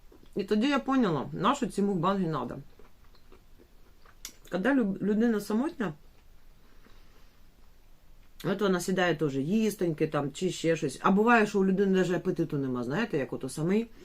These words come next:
на стресі, апетиту нема. А таке відео подивися. Людина їсть. Чого б самої не сісти, не поїсти? Так що так. Так що я поняла, для чого це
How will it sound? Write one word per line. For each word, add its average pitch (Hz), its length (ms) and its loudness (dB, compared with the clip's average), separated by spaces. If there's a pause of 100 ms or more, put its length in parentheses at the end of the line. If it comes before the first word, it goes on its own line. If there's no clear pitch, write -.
(300)
на 156 120 -2
стресі, 185 460 -2 (400)
апетиту 175 520 -2
нема. 151 260 0
А - 20 -2
таке 294 260 -6
відео 262 280 2
подивися. 240 520 0 (2750)
Людина 196 400 2
їсть. 170 320 0 (260)
Чого 202 200 0
б 220 80 -6
самої 175 320 0
не 156 80 0
сісти, 151 320 -6
не 156 100 -2
поїсти? 147 440 -6 (800)
Так 165 140 -12
що - 120 -6
так. 165 180 -4 (3250)
Так 156 120 -4
що 247 100 4
я 226 140 8
поняла, 226 380 4
для 185 160 4
чого 226 240 6
це 185 200 2